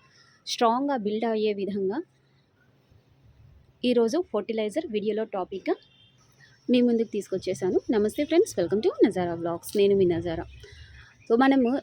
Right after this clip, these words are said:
ఈ అన్ని విషయాల గురించి మాట్లాడుకునే ముందు అందరూ వీడియోని స్కిప్ చేయకుండా చూడండి ఫ్రెండ్స్. వీడియోని చూసినప్పుడు లైక్ చేయండి, ఛానల్ని కొత్తగా విజిట్ చేసి వాచ్ చేసిన వాళ్ళందరూ కూడా సబ్స్క్రైబ్ చేసి మన ఛానల్ని సపోర్ట్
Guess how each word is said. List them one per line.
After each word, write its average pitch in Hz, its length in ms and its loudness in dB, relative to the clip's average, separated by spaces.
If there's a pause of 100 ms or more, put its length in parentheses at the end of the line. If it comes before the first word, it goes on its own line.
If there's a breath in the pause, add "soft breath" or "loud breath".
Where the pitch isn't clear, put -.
(140)
ఈ - 20 4 (140)
అన్ని 294 300 8
విషయాల 226 360 -2
గురించి 208 240 -2 (100)
మాట్లాడుకునే 208 540 -2
ముందు 214 120 2 (140)
అందరూ 233 320 0
వీడియోని 226 420 -2
స్కిప్ - 320 -2
చేయకుండా 240 460 -2
చూడండి 196 340 -4
ఫ్రెండ్స్. 254 260 -4 (540)
వీడియోని 233 360 0
చూసినప్పుడు 240 420 -6 (100)
లైక్ 247 240 0
చేయండి, 302 320 -2
ఛానల్ని 208 340 -4
కొత్తగా 214 340 -4
విజిట్ 202 280 -8
చేసి 202 180 -4 (100)
వాచ్ 196 240 -4
చేసిన 208 300 -4
వాళ్ళందరూ 185 420 -2
కూడా 320 200 -4
సబ్స్క్రైబ్ 208 480 -10
చేసి 208 260 -8
మన 214 100 0 (100)
ఛానల్ని 349 360 0 (100)
సపోర్ట్ 175 320 -8